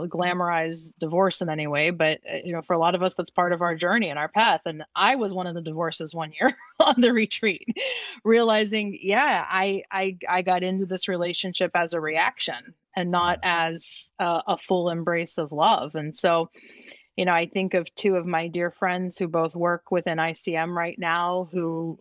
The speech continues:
Speaker 1: are fully in love with each other and they've embraced partnership. And when I first met them, they were both in very stuck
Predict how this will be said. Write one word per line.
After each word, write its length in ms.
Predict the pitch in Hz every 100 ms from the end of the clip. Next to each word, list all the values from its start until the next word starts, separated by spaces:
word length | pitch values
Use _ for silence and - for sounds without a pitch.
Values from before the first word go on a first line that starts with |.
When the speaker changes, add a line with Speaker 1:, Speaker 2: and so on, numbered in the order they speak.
| -
Speaker 1:
are 400 | 170 170 170 170 _ _ _ - 180
fully 300 | - 180 185
in 100 | 170
love 200 | 170 175
with 180 | 180 -
each 180 | 170 190
other 300 | 180 196 185
and 120 | 170
they've 180 | 170 170
embraced 440 | 175 170 170 - -
partnership. 580 | 175 190 190 - 208 -
And 120 | 170
when 100 | 165
I 100 | 165 -
first 240 | 202 180
met 200 | 196 214
them, 160 | 202 185
they 100 | 175
were 120 | 185
both 260 | 175 180 190
in 100 | 175
very 220 | 180 180
stuck 280 | - 180